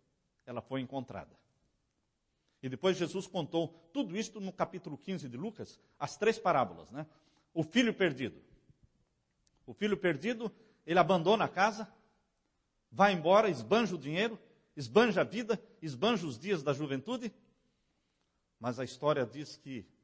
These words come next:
um dia ele caiu em si, caiu em si, apacentando os porcos, comendo as bolotas que os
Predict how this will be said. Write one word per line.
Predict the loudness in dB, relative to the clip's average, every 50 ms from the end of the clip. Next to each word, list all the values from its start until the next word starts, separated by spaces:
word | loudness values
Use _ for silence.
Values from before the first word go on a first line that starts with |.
| _ _ _ _ _ _ _ _ _ -12
um | -10 -10 -10
dia | -10 -10 -12 -12 -8 -8
ele | -8 -8 -8
caiu | -8 -2 0 0 0 0 0 -2
em | -2 -2 -4
si, | -4 -6 -4 0 0 0 0 0 -4 -20 -20 _ _ _ _ _ _ _ _ _ _ _ _ _ _ _ _ _ _ _ _ _ _ _ _
caiu | -6 -2 0 0 0 0 0
em | -2 -4
si, | -4 -6 -10 -10 -12 -12 -14 _ _ _ _ _ _ _ _ _ _ _ _ _ _ _ _ _ _ -16
apacentando | -10 -6 -4 -4 -4 -2 -4 -4 -2 -2 -4 -2 -4
os | -6 -8
porcos, | -4 2 4 4 4 2 -2 -8 -12 -12 -10
comendo | -6 -6 -4 -4 -4 -2 -2
as | -2 -2
bolotas | -2 2 4 4 4 6 4 2 2 0 -4 -6 -6 -6 -8 -12 -14 -14 -16 _
que | -16
os | -16 -16 -18